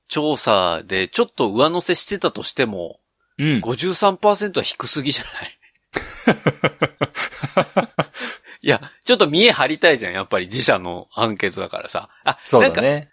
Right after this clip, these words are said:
Speaker 1: ペンソニックって書いてあるけど、これ多分パナソニックのことだな、ってさ。<laughs> ちょっとペンソニック票も入れたくなる気持ちがあると思うんだけど。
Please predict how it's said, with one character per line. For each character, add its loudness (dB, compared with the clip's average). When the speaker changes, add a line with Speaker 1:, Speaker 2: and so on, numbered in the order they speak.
Speaker 1:
ペ 6
ン 2
ソ 6
ニ 2
ッ -12
ク -6
っ -20
て 2
書 2
い -2
て 2
あ 0
る -4
け -6
ど、 -2
こ 0
れ 0
多 4
分 -4
パ 0
ナ 0
ソ -6
ニ -6
ッ -14
ク -14
の -20
こ -18
と -12
だ -8
な、 -14
っ -10
て -10
さ。 -12
<laughs> -4
ち 4
ょ 8
っ 6
と 2
ペ 2
ン -2
ソ 4
ニ 0
ッ -
ク -2
票 6
も -4
入 0
れ 4
た 6
く -2
な 4
る 0
気 -8
持 -8
ち -6
が 4
あ 6
る -8
と -16
思 -20
う -20
ん -20
だ -18
け -20
ど。 -18